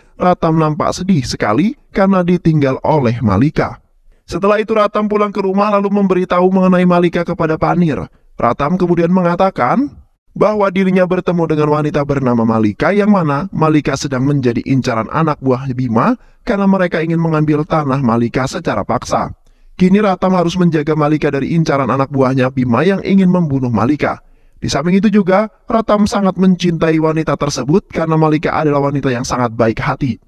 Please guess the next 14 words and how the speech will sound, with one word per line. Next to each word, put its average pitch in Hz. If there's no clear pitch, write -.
Yang 165
mana 208
Malika 208
menjadi 175
mahasiswa 160
yang 151
mengambil 147
jurusan 135
kedokteran 139
dan 202
di 202
samping 196
itu 196
juga, 160